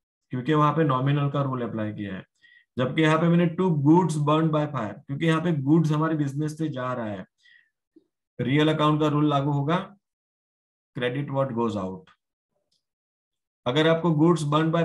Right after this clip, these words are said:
fire नहीं लिखना है तो आप चाहो तो वहां पे purchase लिख सकते हो, क्योंकि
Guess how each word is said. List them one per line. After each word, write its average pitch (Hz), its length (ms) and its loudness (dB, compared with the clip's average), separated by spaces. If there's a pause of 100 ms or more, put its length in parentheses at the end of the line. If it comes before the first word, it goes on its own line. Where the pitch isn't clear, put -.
fire 151 280 0
नहीं 180 160 -2
लिखना 135 380 -6
है 160 280 -4 (360)
तो - 220 -12
आप 175 280 0
चाहो 131 380 0 (420)
तो 117 80 -6
वहां 131 280 -2
पे 123 280 -2 (1800)
purchase 156 440 -2
लिख 135 180 -6
सकते 120 320 -6
हो, 98 200 -2 (920)
क्योंकि 143 240 0